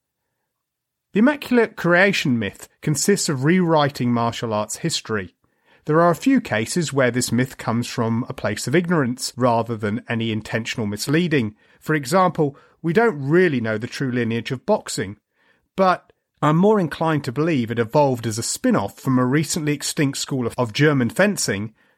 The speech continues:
than as a part of a living tradition that can be traced back to ancient Greece. However, there are plenty of examples of martial arts that purposely expunged their combat parentage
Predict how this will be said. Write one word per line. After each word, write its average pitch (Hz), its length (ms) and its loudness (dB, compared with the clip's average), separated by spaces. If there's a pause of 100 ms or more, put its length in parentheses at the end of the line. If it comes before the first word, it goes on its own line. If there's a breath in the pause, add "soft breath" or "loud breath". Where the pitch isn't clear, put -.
(300)
than 151 140 4
as 160 160 2
a 175 60 0
part 135 460 0
of 127 140 -2
a 123 40 2
living 208 360 4
tradition 170 480 0
that 127 140 -2
can 131 100 -8
be 135 100 -2
traced 135 380 -2
back 113 200 -6
to - 160 -10
ancient 117 420 -6
Greece. 151 500 -4 (960)
However, 131 500 2 (260 soft breath)
there 135 120 0
are 131 80 2
plenty 226 420 2
of 123 100 2
examples 120 540 -2
of 123 100 -2
martial 139 440 0
arts 110 280 -4
that 123 200 -6
purposely 226 600 0
expunged 156 680 0
their 135 140 0
combat 143 540 -2
parentage 160 640 0